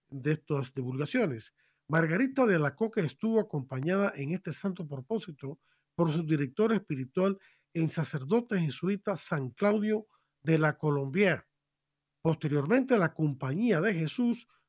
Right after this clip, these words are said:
tomaría la, el liderazgo en la difusión de la devoción al corazón de Jesús, tarea que hizo posible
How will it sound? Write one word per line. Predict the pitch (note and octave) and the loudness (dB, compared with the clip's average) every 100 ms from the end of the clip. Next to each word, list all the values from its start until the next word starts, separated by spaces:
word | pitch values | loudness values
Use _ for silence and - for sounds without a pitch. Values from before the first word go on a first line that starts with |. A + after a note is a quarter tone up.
| _ | _
tomaría | F3 D#3 C#3+ C#3 G#3+ G#3+ A3 - | 2 2 2 0 2 2 0 -6
la, | - D3 F#3 - - | -4 2 2 0 -8
el | C#3+ C#3 | -8 -4
liderazgo | C#3 C3+ G3 G3+ G3+ | -2 2 2 2 0
en | D#3 | 0
la | |
difusión | B2+ G#2 B2 - F3+ F#3 - _ _ _ | -2 -8 -10 -2 -2 -2 -6 _ _ _
de | D3+ | -4
la | C3+ C3+ | -2 2
devoción | B3+ A3 E3 G#3 G#3 | 2 2 0 0 0
al | F3+ | 0
corazón | - B2+ A#2+ F#3+ F#3+ | -2 -6 -4 -2 0
de | D3+ | -2
Jesús, | B2+ A#2+ G#3 | -2 -4 -6
tarea | - B2+ F#3 F#3+ | -4 -2 0 0
que | D3+ | -2
hizo | F#3+ - | -6 -6
posible | C3 A#2 G#3 F#3+ F3+ | -12 -8 -4 -2 -4